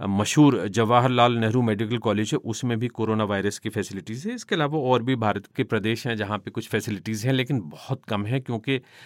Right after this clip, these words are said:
भारत की जनसंख्या को मत भूलिए कि किस कदर बड़ी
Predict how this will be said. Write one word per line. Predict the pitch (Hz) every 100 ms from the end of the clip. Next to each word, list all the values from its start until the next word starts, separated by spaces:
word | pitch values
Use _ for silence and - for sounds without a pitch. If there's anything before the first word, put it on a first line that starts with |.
| -
भारत | - 113 139 -
की | 143 123
जनसंख्या | 95 107 110 120 117 113
को | 123 110
मत | 104
भूलिए | 110 - 80 85
कि | - 104
किस | _ 139 -
कदर | - 113 127 117
बड़ी | 73 - 110 117 104 -